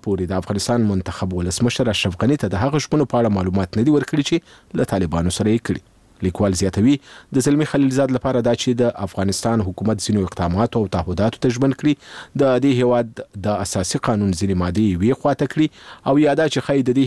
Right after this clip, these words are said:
هیواد د ولسمشرۍ انتخابات وځنډوي. همداسې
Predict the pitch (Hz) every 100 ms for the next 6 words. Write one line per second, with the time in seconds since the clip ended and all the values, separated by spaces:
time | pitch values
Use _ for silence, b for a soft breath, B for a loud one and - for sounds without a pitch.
0 | 127 131 117 104 92 107 95 143 131 101
1 | - 92 98 - 143 135 95 78 76 -
2 | B B B 127 135 156 147